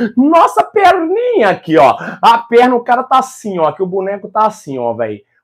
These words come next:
Só com a perninha aqui, mano. Então vamos lá. Eu quero mais você, Adriana zero um dois três.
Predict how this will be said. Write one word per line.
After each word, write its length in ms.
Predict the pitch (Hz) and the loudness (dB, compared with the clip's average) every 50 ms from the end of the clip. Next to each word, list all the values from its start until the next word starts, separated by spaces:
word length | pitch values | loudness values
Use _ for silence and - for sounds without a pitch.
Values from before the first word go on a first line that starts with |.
| _ _ _ | _ _ _
Só 220 | _ _ - 247 | _ _ -4 -2
com 100 | 254 262 | -2 -2
a 40 | 262 | -4
perninha 460 | 262 277 220 160 139 180 196 202 175 | -4 -6 -8 -8 -8 -8 -6 -6 -8
aqui, 220 | 143 - - 113 | -8 -8 -12 -12
mano. 220 | 104 113 117 113 113 | -8 -6 -6 -6 -4
Então 180 | 110 - 151 | -2 -2 0
vamos 200 | 143 156 160 156 | 0 0 2 2
lá. 180 | 156 151 151 - - - - - - | 2 2 2 0 -4 -16 -20 -8 0
Eu 220 | 160 196 233 220 226 | 4 4 4 4 2
quero 180 | 226 220 220 | 0 -2 -2
mais 200 | 220 226 233 220 | -2 -2 -2 0
você, 260 | 233 226 220 - - | 0 0 0 0 0
Adriana 640 | 240 240 214 180 208 226 226 214 220 240 240 240 233 | 0 0 0 0 -4 -4 -2 -2 -2 -2 -2 -2 -4
zero 340 | 196 135 151 214 240 240 233 | -4 -2 -2 -4 -2 -2 -4
um 280 | 208 196 233 262 269 214 | -4 -4 -4 -6 -4 0
dois 360 | 240 254 277 - - - - | 0 0 0 -2 -8 -12 -8
três. 440 | - 226 254 269 269 240 - - | -4 -4 -4 -4 -4 -8 -10 -12